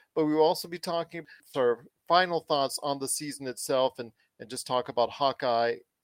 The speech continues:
season one, episode six as well, because it, it truly ended on a, what I think was a really good note. Plus, also, we're gonna be reviewing The Matrix Resurrections. Was it a grand return for Neo and Trinity,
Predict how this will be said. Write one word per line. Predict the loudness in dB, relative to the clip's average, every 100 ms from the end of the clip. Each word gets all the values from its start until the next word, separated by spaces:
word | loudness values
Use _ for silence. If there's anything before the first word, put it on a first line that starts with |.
| _ _ _ _ -12
season | -12 -10 -10 -8
one, | -4 -2 -4 -6
episode | -8 -8 -6 -6 -6
six | -6 -8 -6
as | -10 -4
well, | 0 0
because | -2 -8 -14
it, | -14 _ _
it | -8 -6
truly | -4 -2 -2 0
ended | 0 2 0
on | 2 0 0
a, | -2 -4 -6 _ 0
what | 2
I | 2
think | -2 -8
was | -8 -8
a |
really | -6 -6 -6
good | -8 -6
note. | -2 -2 -4 _ _ _
Plus, | 0 4
also, | 6 6 4 2
we're | 0
gonna | -2
be | -4 -6 -10 -12
reviewing | -8 0 2 2 0 -8
The | -4
Matrix | -4 -4 -6 0
Resurrections. | 0 2 4 4 4 0 -2 -4 -8 _ _ _
Was | 6 6 6
it | 0 0
a | 0
grand | 0 0 4 4 2
return | -2 -4 -2 -2 -4
for | -6
Neo | -4 -2 2 2 2
and | 0 -4
Trinity, | -4 -4 -2 0 0